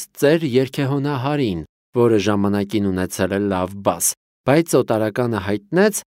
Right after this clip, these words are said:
որ կարիք չկա դես ու դեն ընկնելու, քանի որ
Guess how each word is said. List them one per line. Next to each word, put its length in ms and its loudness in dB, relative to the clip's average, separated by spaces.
որ 240 2
կարիք 440 2
չկա 340 0
դես 260 0
ու 120 -6
դեն 280 -2
ընկնելու, 600 0
քանի 320 2
որ 240 2